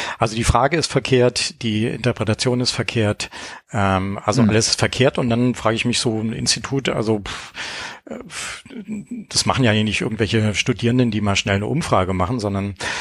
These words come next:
Speaker 1: so und da bin ich so ein bisschen ungehalten, weil es natürlich auch prägt, ähm, und da, das ärgert mich, dass dann so Mythen entstehen, so K I ist irgendwie Roboter, das ist auch schon totaler Quatsch
Speaker 2: Ja.
Speaker 1: und K I wird,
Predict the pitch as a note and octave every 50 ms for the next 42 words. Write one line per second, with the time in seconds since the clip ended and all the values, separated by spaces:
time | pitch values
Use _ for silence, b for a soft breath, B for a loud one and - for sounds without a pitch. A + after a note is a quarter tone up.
0 | B B - - G#2 F2+ G2 G#2+ G#2+ G#2+ A2 G#2+ G#2+ G2 - - A2+ A2 - -
1 | A2+ G#2 G2 - - A2+ - B2+ C#3+ D#3+ F3 G#2+ F#2+ F2+ G#2 - F3+ E3 B B
2 | B B B B B - G2+ F#2+ G#2+ E3 F#3 G3 F#3+ F#3 D#3 D#3 - - D3 C#3+
3 | D3 - - C#3+ D3 D3 - - C#3+ C#3+ - - - _ - - - G#3 A#3 F3
4 | - - - - - - G3 C3+ B2 A#2+ A#2+ B2 B2 B2 B2+ - - B2+ A#2+ B2
5 | B2 A#2+ B2 B2+ C3 B2+ - B2+ - - E3 D3+ F3+ E3 - G#2 F#2+ - - -
6 | A2 - - A#2+ A2+ A2 G#2 A2 A2 A2 A2 G#2+ G#2 G#2 A2 C3+ D#3+ - D3 C3+
7 | A#2 G#2 G2 - - - A#2 A2+ B2 B2+ G#2+ A#2 G#2 - - A2+ A#2+ C3+ C3+ C3+
8 | C#3 C#3 C3+ C3+ B2+ B B B B B B - F#3 E3 - - - F#3 B2 A2
9 | G2 G#2+ G#2 - - G2 - G#2+ C#3 - - F3 F3+ F#3+ G3 G3 - - A2 -
10 | - - G#2 - - - D3 C#3 - C#3 C3+ A2 A#2 C#3+ C#3+ - - - D#3 -
11 | - - B B B B B - A#2 A2+ A2+ G#2+ - - B2 A2+ - - - -
12 | - _ - B2 B2+ - - C#3 C#3 D3 D3 B2+ B2+ C#3+ C#3 - - -